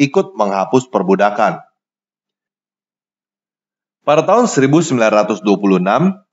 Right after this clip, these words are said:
Liga Bangsa-Bangsa membuat sebuah traktat internasional yang disebut Konvensi Penekan Perdagangan Budak dan Perbudakan.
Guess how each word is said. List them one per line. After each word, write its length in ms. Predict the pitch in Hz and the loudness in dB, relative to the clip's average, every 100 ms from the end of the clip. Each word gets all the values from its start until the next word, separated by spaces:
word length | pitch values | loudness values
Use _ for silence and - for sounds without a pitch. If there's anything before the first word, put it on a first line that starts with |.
| 120 | -2
Liga 320 | 165 180 214 | 0 2 0
Bangsa-Bangsa 960 | 156 135 120 117 104 98 117 143 - - | 0 -4 0 0 0 -4 -2 -2 -2 -4
membuat 480 | 104 104 104 151 | -2 0 0 0
sebuah 320 | - 104 98 95 | -2 -2 -2 0
traktat 480 | 98 104 - 98 | -4 -2 -4 -4
internasional 960 | - 92 95 92 90 101 95 123 185 - _ _ | -6 -2 0 0 -2 -2 0 0 0 -4 _ _
yang 320 | 143 208 196 | 0 2 0
disebut 400 | 147 131 127 - | 0 0 0 0
Konvensi 720 | 120 117 117 123 120 160 180 | -2 -2 -2 -2 -2 0 0
Penekan 720 | - 117 101 - 117 123 123 | 0 -4 -4 -2 -2 -2 -2
Perdagangan 640 | 113 98 92 95 98 95 90 | -2 -2 0 0 0 -2 -4
Budak 240 | 92 147 - _ - | -4 -4 -6 _ -4
dan 240 | 101 104 101 | -2 -2 -2
Perbudakan. 640 | 98 90 98 98 101 80 | -2 0 -2 0 -2 -4